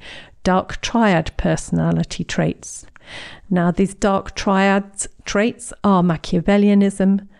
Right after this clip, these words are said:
psychopathy, and narcissism. And I write about why customers lie in my blog on my website. Another area is, for instance,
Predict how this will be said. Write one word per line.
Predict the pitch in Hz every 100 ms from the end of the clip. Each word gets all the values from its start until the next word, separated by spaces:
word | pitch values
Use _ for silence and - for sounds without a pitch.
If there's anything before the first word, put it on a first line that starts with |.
| -
psychopathy, | - 202 190 - 233 233 233 - - 208 220 -
and | 202 202
narcissism. | 202 196 - 170 - 165 - 156 165 - _ _ -
And | 208 208
I | 214 214
write | 202 240 262 -
about | 180 160 - -
why | 170 190 208
customers | 202 - 202 196 - 175 170
lie | 175 185 190 160 156 170 - - - - -
in | 196
my | 196 190
blog | 208 190 165 - -
on | 165 175
my | 175
website. | 170 165 - - 160 180 - - _ _ _ - - -
Another | 214 226 294 - -
area | 170 165 170 240 247 - _ - - _ -
is, | 208 202 202 - -
for | - 202
instance, | 196 - 208 190 -